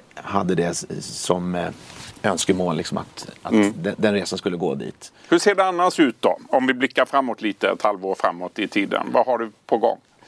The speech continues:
Speaker 1: Eh, jag kommer fortsätta och, och turnera så länge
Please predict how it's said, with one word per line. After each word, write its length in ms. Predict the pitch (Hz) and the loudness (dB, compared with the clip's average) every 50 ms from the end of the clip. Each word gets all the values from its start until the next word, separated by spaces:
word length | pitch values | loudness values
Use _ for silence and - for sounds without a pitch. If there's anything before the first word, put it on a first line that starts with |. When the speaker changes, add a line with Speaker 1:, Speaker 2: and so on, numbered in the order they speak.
| - - - - - - - - - - - - | -20 -20 -20 -20 -20 -20 -20 -20 -20 -16 -6 -2
Speaker 1:
Eh, 100 | 110 110 | 2 2
jag 640 | 104 104 104 101 98 98 98 95 98 95 95 95 92 - _ _ _ _ - - _ _ - - | 4 4 4 4 4 4 2 2 2 0 -2 -4 -6 -10 _ _ _ _ -20 -20 _ _ -12 -6
kommer 220 | - 107 113 117 | -2 -2 -2 -2
fortsätta 760 | - - 131 107 - - - 104 92 - _ _ - 98 95 | 0 2 0 0 0 0 -2 -2 -2 -4 _ _ 0 0 0
och, 560 | 95 95 92 95 92 92 90 92 - - - | 0 -2 -2 -4 -4 -4 -6 -6 -8 -10 -8
och 380 | 98 92 92 92 90 90 90 - - _ _ | -6 -6 -4 -4 -4 -6 -6 -8 -12 _ _
turnera 640 | - - 104 101 98 98 107 113 113 127 139 143 - - - - - _ - - | -2 0 0 0 0 0 0 2 2 2 2 0 -2 -6 -14 -20 -20 _ -20 -14
så 160 | - - 104 | -8 -4 -2
länge 420 | 101 117 117 113 113 117 113 113 | -2 -2 -2 -4 -4 -2 -2 -4